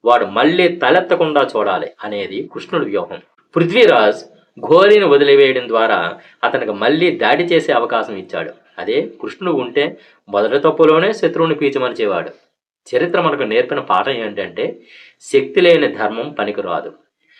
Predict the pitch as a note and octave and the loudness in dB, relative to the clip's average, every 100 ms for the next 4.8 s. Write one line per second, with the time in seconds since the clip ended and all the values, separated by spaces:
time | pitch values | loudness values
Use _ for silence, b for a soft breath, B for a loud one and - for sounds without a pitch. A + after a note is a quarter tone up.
0 | b b _ - F3+ G3+ G#3 F#3+ F3 D3+ | b b _ -2 0 2 2 4 4 2
1 | - A2 - - A2 F#2+ A#2 A#2 F#2 E2+ | -2 -4 -6 -6 -6 0 0 0 -6 -8
2 | - _ _ _ _ _ _ - B2 C3 | -14 _ _ _ _ _ _ -12 -4 0
3 | E3+ G#3+ A#3+ C3 B2+ F3 D#3+ G#2 - B | 0 0 0 -2 0 2 2 2 -2 B
4 | B B - C#3 C#3+ C3+ C3 | B B -4 0 0 0 0